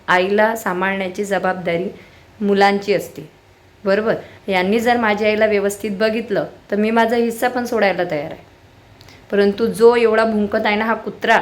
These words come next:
जो लहान भाऊ माझा भुंकत आहे, याचा पाय फ्रॅक्चर झाला होता, याला अकोल्यात मी नेलं होतं, याचा हा बाय-, याच्या बायकोने याचा हात बोट तोडलं होतं, त्याला अकोल्याला मी नेलं होतं.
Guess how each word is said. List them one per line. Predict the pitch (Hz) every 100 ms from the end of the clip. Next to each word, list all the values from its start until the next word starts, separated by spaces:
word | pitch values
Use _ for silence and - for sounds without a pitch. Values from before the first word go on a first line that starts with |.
| - - 175
जो | 196
लहान | 185 175 190 190
भाऊ | 196
माझा | 190 175
भुंकत | 180 190 185 202 196
आहे, | 180 - - - - 202
याचा | 185 214
पाय | 208 - - 196 208
फ्रॅक्चर | 208 202 - 214
झाला | 208 196 196
होता, | 190 196 196
याला | 190 190
अकोल्यात | 170 185 190 190
मी | 190 185
नेलं | 180 170 160
होतं, | 147 - 147 - - -
याचा | 185 190
हा | 196 202
बाय-, | 190 185 185 190
याच्या | 185 202
बायकोने | 185 185 185 202
याचा | 196 202
हात | 170 185 202 - - -
बोट | 180 208 214 -
तोडलं | 220 208 208
होतं, | 185 170 160 -
त्याला | 175 180 180
अकोल्याला | 170 190 185 180
मी | 180 180
नेलं | 165 139
होतं. | 135 127